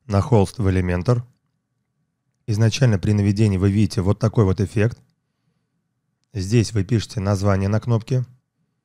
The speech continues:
Здесь тот текст, который будет у вас на обратной стороне при наведении. Здесь вы пишете ссылку, куда будет вести эта кнопка.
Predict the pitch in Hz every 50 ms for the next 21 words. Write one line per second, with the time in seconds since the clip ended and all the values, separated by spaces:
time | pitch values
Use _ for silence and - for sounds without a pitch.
0 | _ _ _ _ _ _ _ _ _ _ _ _ _ _ _ - 87 82 92 120
1 | 123 - - - 120 - - - 135 127 - - - _ _ - 120 - - 117
2 | 110 104 95 104 113 104 101 - 107 95 95 104 104 - - _ _ _ _ _
3 | _ _ _ _ _ _ _ 98 98 104 98 98 107 107 104 - 104 90 - -
4 | 104 101 104 104 92 - 101 95 95 92 98 92 101 98 87 82 78 76 _ _
5 | _ _ _ _ _ _ _ _ - 110 92 90 104 131 127 - 113 95 - -
6 | 117 - - - 113 - - - 131 107 92 - 92 85 _ _ _ _ _ _
7 | _ - 101 107 117 110 107 107 101 104 98 90 - - 104 - 110 - - 113
8 | 92 - - 104 -